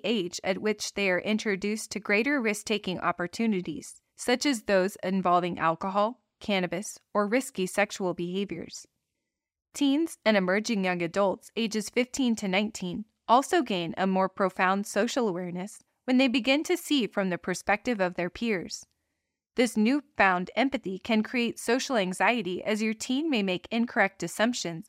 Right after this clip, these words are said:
about peers' impressions of them, adding to a heightened sensitivity. They may feel like they are in the spotlight and being judged by classmates regularly.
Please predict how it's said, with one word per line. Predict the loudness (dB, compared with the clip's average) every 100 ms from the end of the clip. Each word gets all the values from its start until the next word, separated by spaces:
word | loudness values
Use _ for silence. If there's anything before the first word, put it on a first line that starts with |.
| -2
about | 4 4 2
peers' | -2 0 0
impressions | -2 2 2 2 -4
of | -4 -6
them, | -8 -8 -12 _ _ _ _
adding | 2 4 4 2
to | 0
a | -2
heightened | 0 0 0 -2
sensitivity. | -2 -4 -4 -6 -4 -4 -6 -12 _ _ _ _ _ _ _ _ _ _ _
They | 4
may | 6 4
feel | 2 0 0
like | 0 -2
they | 0 0
are | 2
in | 2
the | 0
spotlight | 0 4 4 4 -4 -6 -4
and | 0 2
being | 2 0
judged | 4 4 4 -2
by | 0
classmates | 0 4 2 2 -10 -10 -4 2
regularly. | 2 2 -2 -2 -4 -10